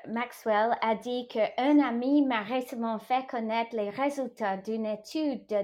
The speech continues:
deux mille cinq publiée par Think I Q, une organisation de formation et d'édition. Il illustre à quel point les gens développent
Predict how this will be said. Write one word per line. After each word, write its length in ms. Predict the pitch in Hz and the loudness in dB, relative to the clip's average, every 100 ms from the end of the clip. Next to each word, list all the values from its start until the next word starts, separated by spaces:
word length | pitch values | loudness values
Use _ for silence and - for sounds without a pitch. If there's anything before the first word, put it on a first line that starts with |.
| 180 | -2
deux 300 | 226 233 233 | 0 2 2
mille 440 | 226 220 220 202 190 | 0 -4 -2 -4 -6
cinq 540 | - - 202 170 175 _ - - _ | -14 -8 -6 -6 -8 _ -20 -20 _
publiée 720 | - 339 285 240 226 208 208 | -4 -2 -2 0 2 2 2
par 240 | - 233 214 - - | -2 -2 -2 -8 -2
Think 380 | 285 262 - - | -2 -2 -6 -6
I 160 | 208 208 | -6 -6
Q, 300 | - 220 170 - _ _ - _ - | -8 -10 -8 -10 _ _ -20 _ -4
une 240 | 247 240 - | -4 0 4
organisation 920 | 285 294 285 262 233 247 - 254 233 | 4 4 0 -2 -2 -2 -2 -6 -4
de 140 | 220 | -4
formation 800 | 214 - 302 302 233 - 226 220 - | -4 0 2 2 -2 -6 -8 -6 -4
et 180 | 220 233 | -2 -2
d'édition. 760 | 196 208 202 202 196 - 170 - _ _ _ _ _ | -2 -4 -4 -8 -12 -14 -14 -14 _ _ _ _ _
Il 100 | - | -6
illustre 540 | 254 262 269 - - 302 339 330 - | -2 -2 -4 -8 -10 -2 0 0 0
à 140 | 226 220 - | -2 -2 -2
quel 400 | 311 320 320 302 294 | 2 4 2 0 -8
point 380 | - 269 233 196 180 | -10 -6 -4 -6 -6
les 300 | 220 233 233 | -2 -2 -2
gens 260 | 254 240 | -4 -4
développent 960 | 233 196 277 302 302 320 311 226 190 | -4 2 4 4 6 6 6 4 2